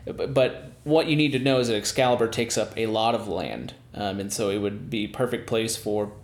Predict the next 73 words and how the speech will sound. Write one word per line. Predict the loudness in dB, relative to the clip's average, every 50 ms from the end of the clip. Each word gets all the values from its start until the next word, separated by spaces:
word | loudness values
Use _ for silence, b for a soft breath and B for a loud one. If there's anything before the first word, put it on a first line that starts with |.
| -10
this | -8 -8 -6
Batman | -2 0 0 0 0 0 -2 -4 -4
clone | -4 -4 -4 -4 -4
to | -4 -2
go, | 0 0 0 2
or | 4 6 6 6 8
their | 6 6 6
raft | 6 6 4 4 2 0
ride | 0 -2 0 -2
as | -4 -4 -2
well, | -2 -2 0 -2 -2
another | -2 -2 -2 -4
place | -4 -2 -2 -2 -2 -2
that's | -4 -6 -6 -4
taken | -4 -2 -2 -2
up | -2 -2
a | -2
lot | 0 0 0 0 0
of | -2 0
land. | 0 2 2 2 0 0 -2 -4 -8 B B B B B B B B B
Um, | -2 0 2 2 2 2 2 4
that | 4 4 4
being | 4 2 2
said, | 4 6 6 6 4 4 B B B B B
I | 2 4
don't | 4 4 4 4
know, | 4 4 6 4 4
Chris, | 4 4 4 4 4 4
and | 2 0
you | 0
tell | 2 2 2 4
me, | 4 4 4 4 4 4 2 0
if | -2 -2 -2 0
they | 2 4 4
were | 6 4 4 4
to | 4
lose | 4 4 2 2 4
their | 4 4 4
raft | 4 4 4 4 6 4 4 2 -2 -2
ride, | 0 2 4 4 4 4 2 0 0 -2 -4 -6 -6
would | -4 -2 0 2
they | 2 2 2
have | 4 2 2
another | 2 4 4 4 6 6 4 4
water | 4 4 4 4 6 6 6
ride | 6 6 6 4 4
at | 2 2
that | 0 0 2
park? | 2 2 4 4 4
I've | 4 4
not | 4 2 2 2
been | 2 2 2
to | 2
Valley | 2 2 2 2 2 0
Fair. | 0 0 0 2 2 2
I | 0
think | -2 -4 -2
they | -2 -2
probably | 0 0 0 0 2 0 0
would | 0 0 0
have | -2 -2
a | 0
log | 0 2 2 2 2 0 -2
flume | -6 -6 -4 -4 -4 -6
or | -6 -6
something, | -6 -6 -6 -4 -6 -6 -4
though, | -4 -2 -2
and | 0 0 0
they | 0 -2
have | -2 -2
a | -2
water | 0 0 2 2 2 0
park. | -2 -4 -4 -6 -6 -6 -8 -10